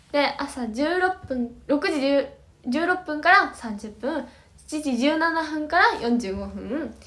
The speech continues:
夕方の六時四十五分から一時間、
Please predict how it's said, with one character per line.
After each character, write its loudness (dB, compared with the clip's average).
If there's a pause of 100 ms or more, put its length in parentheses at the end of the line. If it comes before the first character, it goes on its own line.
(220)
夕 0
方 2
の 0 (600)
六 2
時 0
四 4
十 4
五 4
分 0
か 6
ら 6
一 -6
時 -8
間、 0